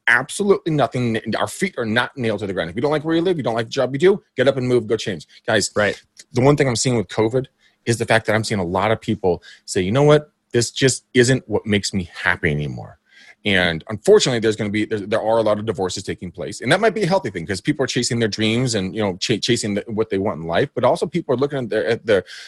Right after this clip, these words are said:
Speaker 1: their location and going, "I don't wanna live in a big city. I, I, I would much rather live up in, you know, a small town in U S A, you know, hashtag U S A somewhere," or, you know, f-, figure out what that ever means for people.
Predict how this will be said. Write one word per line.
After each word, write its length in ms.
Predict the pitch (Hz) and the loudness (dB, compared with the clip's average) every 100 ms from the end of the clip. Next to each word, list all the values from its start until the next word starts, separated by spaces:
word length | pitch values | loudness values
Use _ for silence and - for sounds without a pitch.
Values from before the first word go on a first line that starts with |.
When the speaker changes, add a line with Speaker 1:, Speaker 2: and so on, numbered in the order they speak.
| - | 0
Speaker 1:
their 120 | 117 | 2
location 500 | 107 104 170 202 139 | 2 2 0 0 -2
and 100 | 113 | 0
going, 300 | 113 104 92 _ _ _ _ | 2 2 -2 _ _ _ _
"I 80 | - | 0
don't 120 | 185 | 2
wanna 160 | 156 147 | 4 4
live 120 | 139 | 0
in 60 | 127 | -2
a 60 | |
big 160 | 104 107 | -4 -4
city. 320 | 202 190 - - | -4 -6 -8 -10
I, 80 | 113 | -6
I, 120 | 123 | -2
I 160 | 113 127 | 2 0
would 140 | 131 | 2
much 200 | 147 147 | 0 0
rather 180 | 143 135 | 2 2
live 220 | 120 135 | 2 2
up 180 | 131 117 - | 0 -2 -4
in, 260 | 117 107 - | -4 -6 -8
you 60 | 113 | -4
know, 220 | 104 95 - 117 - | -2 -2 -10 -12 -4
a 40 | |
small 280 | - 139 123 | -2 0 0
town 380 | - 139 143 131 | 0 0 0 0
in 200 | 101 95 | -2 -4
U 200 | 123 123 | 0 2
S 140 | 117 | 4
A, 260 | 127 135 - | 2 2 0
you 80 | 104 | -4
know, 60 | |
hashtag 320 | 104 107 - 101 | -4 -4 -4 -2
U 160 | 113 | 0
S 140 | 101 143 | 0 2
A 100 | 156 | 0
somewhere," 460 | - 80 65 - _ - - - | 0 -4 -10 -14 _ -20 -20 -2
or, 300 | 98 104 98 | 4 6 6
you 60 | 120 | 2
know, 140 | 113 101 - | 0 -2 -12
f-, 480 | 139 - - 151 156 | -14 -14 -6 0 0
figure 240 | 160 147 135 | 2 2 2
out 60 | |
what 100 | 113 | 2
that 160 | 117 113 | 4 4
ever 160 | 107 | 2
means 300 | 101 113 151 | -2 -2 -4
for 120 | - 95 | -6 -6
people. 400 | 92 85 87 | -6 -4 -6